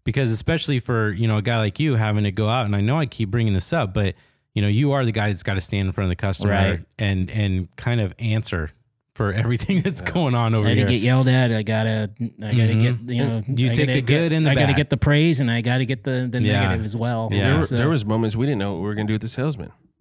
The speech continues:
Speaker 1: Yeah.
Speaker 3: Like, are we gonna have them go see customers?
Speaker 1: Yeah.
Speaker 3: Or, we're, and then it was the other way around.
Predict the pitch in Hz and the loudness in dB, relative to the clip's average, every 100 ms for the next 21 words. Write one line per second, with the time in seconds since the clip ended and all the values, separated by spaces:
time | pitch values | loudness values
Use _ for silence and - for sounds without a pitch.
0 | - 95 90 98 - _ 95 95 92 85 | -4 0 0 -2 -8 _ -4 -2 -2 -4
1 | 92 98 110 113 - - 113 - 113 143 | -4 -2 -2 -2 -4 -6 -6 -4 -4 -6
2 | - _ - 101 98 90 95 101 104 - | -6 _ -6 0 0 0 -2 0 0 -2
3 | _ _ _ 135 127 127 127 - 123 117 | _ _ _ -2 0 0 0 -2 0 0
4 | 117 120 120 117 131 135 | 0 0 2 2 0 -2